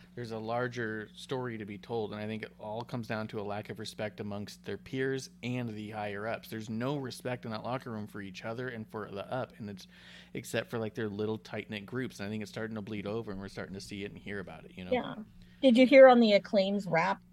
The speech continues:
Speaker 2: Caster had made a comment about, you know, basically having through, sitting through another, like, you know, meet-, backstage meeting with
Speaker 1: Mm-hmm.
Speaker 2: everybody.
Speaker 1: Mm-hmm.
Speaker 2: So obviously, to even,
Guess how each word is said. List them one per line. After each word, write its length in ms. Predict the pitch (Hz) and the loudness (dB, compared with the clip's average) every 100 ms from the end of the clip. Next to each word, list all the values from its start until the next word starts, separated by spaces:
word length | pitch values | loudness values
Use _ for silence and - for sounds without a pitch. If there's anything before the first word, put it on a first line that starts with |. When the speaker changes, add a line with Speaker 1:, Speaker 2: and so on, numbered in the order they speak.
| - - | -20 -20
Speaker 2:
Caster 440 | - 214 185 - 185 | 0 2 2 0 2
had 160 | 160 | 4
made 400 | 170 170 160 160 - | 6 4 4 0 2
a 80 | 175 | 0
comment 500 | - 175 170 165 160 | 4 4 6 4 2
about, 380 | 175 180 165 170 - - - - - - | 2 4 4 0 -6 -20 -20 -20 -20 -2
you 120 | 180 | 4
know, 280 | 156 160 - - - | 6 4 2 -6 -2
basically 420 | 185 180 190 175 | 0 2 4 6
having 340 | 180 165 170 175 | 6 6 6 6
through, 200 | 185 170 | 2 -2
sitting 360 | - - 180 185 | -2 2 4 4
through 200 | 196 180 | 8 10
another, 340 | 170 175 180 | 10 10 8
like, 240 | 175 165 170 - - - - - | 8 4 -2 -12 -20 -20 -20 -10
you 100 | 175 | 0
know, 260 | 160 151 175 - | 4 4 2 0
meet-, 440 | 190 185 196 202 175 | 6 8 8 6 6
backstage 560 | 175 208 - 247 220 | 8 6 8 8 12
meeting 480 | 226 285 254 180 220 - - - - | 12 12 10 8 4 0 -18 -20 -2
with 100 | 185 | 6
Speaker 1:
Mm-hmm. 60 | 175 | 8
Speaker 2:
everybody. 460 | 170 170 165 156 180 - - - - - - - | 10 8 6 2 -4 -10 -16 -20 -20 -20 -18 -10
Speaker 1:
Mm-hmm. 140 | 120 | 4
Speaker 2:
So 80 | 196 | 8
obviously, 880 | 196 233 277 226 208 - 170 170 - - | 10 10 10 8 4 0 0 0 -2 -2
to 220 | - 214 | -2 6
even, 400 | 226 214 208 202 | 6 8 6 2